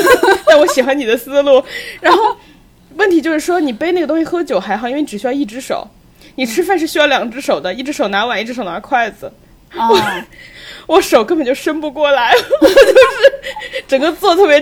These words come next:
Speaker 1: 直，然后肩卡在后头，然后手就拼命往前伸。
Speaker 2: 嗯。我又坐直了。
Speaker 1: <laughs> 然后除此之外，我还做了一件特别好笑的事情，因为有一天我真的太痛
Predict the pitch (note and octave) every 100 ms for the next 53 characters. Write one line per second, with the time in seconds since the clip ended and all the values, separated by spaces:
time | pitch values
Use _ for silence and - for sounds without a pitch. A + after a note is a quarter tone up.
0 | F4 A#3+ C4 C#4 D4+ D4 - C#4+ C#4+ -
1 | - G3+ F#3+ B3 - C#4 C#4 F3+ G#3 C#4
2 | - G3 C4 B3 C4 B3+ C4+ G3+ F#3+ A3
3 | G#3 G#3+ G3+ - - - A3+ C4+ C4 C#4+
4 | C#4 B3+ G#3 A#3 - - - - - G4+
5 | - - C#5+ C#5+ D5 D#5+ D5 D5 D5 E4
6 | D4+ - F4+ - - - - - - -
7 | - _ _ - C#4 D#4 C4+ G#3+ C4 D4+
8 | A#3+ - - _ _ - G#3+ G3+ G3+ F4
9 | C#4+ A3+ A3+ G#3 G#3 G#3+ - G#3+ G3+ G#3+
10 | G#3 D#3 D#4 C4+ F#3+ B3 G#3 - B3+ A#3+
11 | - - C4 F#3+ - A#3